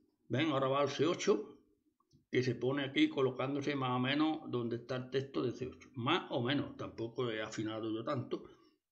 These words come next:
Y aquí se ven los valores del sistema que va tomando. A ver. Aquí va a los valores que tenemos.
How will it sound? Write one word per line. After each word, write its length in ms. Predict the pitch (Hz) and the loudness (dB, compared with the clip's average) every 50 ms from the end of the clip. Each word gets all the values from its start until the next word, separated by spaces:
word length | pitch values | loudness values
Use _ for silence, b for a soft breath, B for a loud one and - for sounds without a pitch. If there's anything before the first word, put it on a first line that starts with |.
| _ _ _ _ _ - | _ _ _ _ _ -2
Y 80 | 131 | 0
aquí 240 | 131 123 131 143 135 | 0 0 0 -2 -2
se 140 | 127 147 143 | 0 0 2
ven 400 | 139 143 147 151 151 - - - - - - _ _ _ _ _ - | 2 4 4 4 2 0 -2 -14 -18 -20 -20 _ _ _ _ _ -6
los 200 | 123 127 120 107 | -4 -4 -2 0
valores 460 | 117 117 117 123 131 131 135 127 127 | -2 0 2 2 2 4 2 2 0
del 140 | 135 135 131 | 0 -2 -2
sistema 460 | - - - - 180 180 160 196 220 | -2 -4 -2 0 0 0 0 0 -2
que 80 | - - | -2 0
va 240 | 113 117 120 123 123 | 0 2 2 0 0
tomando. 480 | 127 143 165 170 165 175 202 - - - - - - _ _ _ _ - - _ _ _ _ _ _ _ _ _ _ _ _ _ _ _ _ _ _ _ _ - | 0 0 0 0 0 0 -2 -4 -8 -14 -20 -20 -20 _ _ _ _ -20 -20 _ _ _ _ _ _ _ _ _ _ _ _ _ _ _ _ _ _ _ _ -10
A 60 | 113 107 | -6 -4
ver. 140 | 117 139 - - - - - - _ b b b b b b b b b b _ _ _ _ - | -4 -4 -4 -6 -8 -16 -20 -20 _ b b b b b b b b b b _ _ _ _ -12
Aquí 280 | 104 - - 131 127 | -10 -8 -4 -2 -2
va 320 | 123 123 127 143 - - - | 0 0 0 0 -2 -4 -6
a 100 | - 113 | -4 -2
los 160 | 110 107 104 | -2 -2 -2
valores 460 | 104 101 104 113 117 117 127 127 127 - - - | -4 -2 -2 0 0 0 0 -2 -4 -8 -14 -16
que 340 | - - 110 113 127 135 - - - - _ _ _ - - | -10 -6 -4 -2 -2 -2 -4 -8 -18 -20 _ _ _ -20 -14
tenemos. 300 | - 98 - - - - | -14 -14 -14 -14 -16 -14